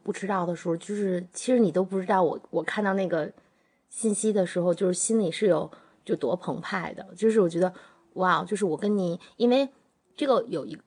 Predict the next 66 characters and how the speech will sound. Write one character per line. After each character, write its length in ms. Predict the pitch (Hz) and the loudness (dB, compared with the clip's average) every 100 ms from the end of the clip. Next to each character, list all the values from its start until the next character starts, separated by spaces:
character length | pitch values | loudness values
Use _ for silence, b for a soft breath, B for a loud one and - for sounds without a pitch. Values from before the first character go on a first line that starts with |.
| _ | _
这 140 | - | 0
个 80 | 269 | 2
其 80 | 233 | 2
实 120 | 285 | 0
回 100 | 269 | 0
到 140 | 226 220 | 0 -2
另 160 | 240 | -2
一 40 | 185 | -4
个 100 | 151 | -6
课 200 | - 190 | -4 -6
题， 160 | 170 165 | -4 -6
是 140 | 202 | -2
我 100 | 160 | -2
大 140 | 190 | -2
概 100 | 196 | -4
最 140 | 190 220 | -4 -4
近 180 | 220 - - | -4 -6 -8
一 120 | 214 | -2
两 200 | 185 139 | 0 0
个 80 | 143 | 0
月 180 | 208 190 | 2 2
在 200 | 180 165 - | 2 -4 -6
开 240 | - 240 | -2 2
始 200 | 254 - | 2 -2
做 260 | - 185 160 | -4 0 0
的， 100 | 160 | 0
就 140 | 208 | -2
是 260 | 196 185 156 B B B B - | 0 2 0 B B B B -2
在 340 | 254 208 190 b | 2 2 0 b
飞 420 | _ - 277 277 269 | _ 0 0 0 -8
和 160 | - 196 | -6 -4
一 120 | 240 | -2
棵 180 | 202 262 | 0 -2
松 180 | 254 262 | -2 -6
先 220 | 240 247 | -4 -6
生 80 | 226 | -4
的 80 | 156 | -6
亲 260 | - 311 | -6 -6
密 160 | 311 196 | -4 -6
关 240 | 185 185 | -4 -4
系 160 | 190 180 | -4 -6
中， 160 | 185 | -6
在 140 | 196 196 | -6 -4
重 180 | 262 214 | -2 -2
要 140 | 170 | -4
关 240 | - 196 | -4 -4
系 160 | 202 165 | -2 -4
中 240 | 175 180 - B - | -2 -2 -4 B -12
比 100 | 170 | -2
较 160 | 208 | 0
坦 360 | 220 - - 208 | 0 -4 -8 -10
诚 260 | - - 175 | -12 -8 -2
地 180 | 175 175 B B | -2 -4 B B
去 180 | 226 | -4
分 240 | 202 262 269 | 0 2 2
享 240 | 220 170 | 0 -4
自 160 | - 180 | -6 -6
己 60 | |
的 160 | 147 165 | -4 -4
感 260 | - - 170 | -4 -8 -8
受。 320 | - 160 - B B B | -4 -4 -4 B B B
然 140 | - 175 | -6 -4
后 440 | 202 226 196 180 - _ _ _ _ _ - _ _ | 0 4 4 2 -10 _ _ _ _ _ -20 _ _
我 140 | 202 | 4
一 160 | 208 285 | 4 4
直 340 | - 202 233 | 0 -2 -2